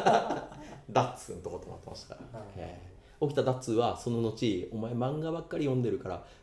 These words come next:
Speaker 1: 漫画君に改名だ」って無理やり吉田に言われて、漫画君っていう名前になりましたから。<laughs> あのね、たけし軍団みたいなノリでしたからね、
Speaker 2: あー。
Speaker 1: あの時ね。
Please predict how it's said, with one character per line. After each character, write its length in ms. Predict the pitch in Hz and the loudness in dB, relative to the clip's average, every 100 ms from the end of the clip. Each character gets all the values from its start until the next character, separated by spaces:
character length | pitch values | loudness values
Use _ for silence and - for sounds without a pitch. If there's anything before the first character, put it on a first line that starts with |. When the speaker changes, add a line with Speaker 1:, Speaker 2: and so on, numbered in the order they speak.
| - | 6
Speaker 1:
漫 200 | 139 180 | 6 8
画 100 | 185 | 4
君 160 | 208 196 | 4 4
に 100 | 190 | 4
改 220 | 190 196 | 2 4
名 160 | 190 | 2
だ」 220 | 185 - 147 | 2 0 -2
っ 100 | - | -2
て 80 | 101 | -4
無 140 | 107 | 2
理 60 | 123 | 2
や 80 | |
り 100 | 113 | 4
吉 140 | 104 - | 2 0
田 60 | |
に 60 | 92 | 0
言 80 | 107 | 2
わ 80 | 101 | 0
れ 60 | |
て、 380 | - 104 - - | 2 0 0 -2
漫 220 | 120 123 147 | 6 8 8
画 120 | 160 | 6
君 180 | 131 90 | 4 0
っ 20 | |
て 100 | 98 | 0
い 40 | |
う 40 | 92 | -2
名 80 | 92 | 0
前 140 | 92 | 2
に 100 | 143 | 6
な 60 | 151 | 12
り 60 | |
ま 60 | 123 156 | 12 10
し 80 | |
た 100 | 143 | 8
か 60 | 143 | 10
ら。 80 | 170 | 12
<laughs> 880 | 160 123 220 262 196 - 196 - 302 - 330 - 202 214 - 170 - - - - - - 349 302 233 | 12 12 12 12 8 10 10 10 0 2 0 0 -6 -6 -8 -14 -14 -18 -18 -20 -20 -8 -6 -6 -8
あ 120 | - 101 | -2 0
の 60 | |
ね、 120 | - - | 0 0
た 80 | 220 | 0
け 120 | 247 | 2
し 160 | 220 226 | 4 6
軍 160 | 226 | 8
団 120 | 165 95 | 8 6
み 60 | |
た 60 | 95 | 2
い 40 | |
な 60 | 90 | 4
ノ 100 | 110 | 4
リ 80 | 107 | 6
で 100 | 110 | 4
し 60 | |
た 100 | - | 4
か 80 | - | 0
ら 120 | - | -2
ね、 280 | 120 147 151 - - | -2 0 0 -4 -6
Speaker 2:
あ 40 | |
ー。 80 | 90 | -6
Speaker 1:
あ 40 | |
の 140 | 92 90 | -6 -6
時 280 | 98 - 85 | -8 -10 -8
ね。 300 | 90 123 | -4 -4